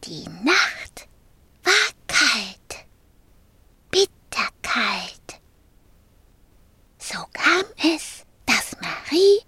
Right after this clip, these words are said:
und Rüdiger am nächsten Morgen lange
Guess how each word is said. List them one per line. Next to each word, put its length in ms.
und 380
Rüdiger 540
am 340
nächsten 680
Morgen 680
lange 680